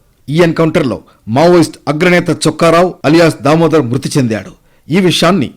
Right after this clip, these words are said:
మావోయిస్టులే వెల్లడించారు. ఆయనపై ఛత్తీస్గఢ్లో యాభై లక్షల రూపాయలు, తెలంగాణలో ఇరవై ఐదు లక్షల రూపాయల రివార్డుంది.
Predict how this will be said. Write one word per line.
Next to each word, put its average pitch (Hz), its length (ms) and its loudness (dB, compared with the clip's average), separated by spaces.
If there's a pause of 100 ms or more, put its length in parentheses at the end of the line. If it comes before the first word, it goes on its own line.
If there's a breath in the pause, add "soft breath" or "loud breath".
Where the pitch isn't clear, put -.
(100)
మావోయిస్టులే 170 640 2
వెల్లడించారు. 123 560 -2 (420)
ఆయనపై 165 360 2
ఛత్తీస్గఢ్లో 185 680 0
యాభై 156 300 2
లక్షల 170 260 -2
రూపాయలు, 117 420 -4 (320)
తెలంగాణలో 180 440 4 (100)
ఇరవై 170 220 4
ఐదు 165 100 0
లక్షల 185 220 -2
రూపాయల 175 320 0
రివార్డుంది. 120 600 -2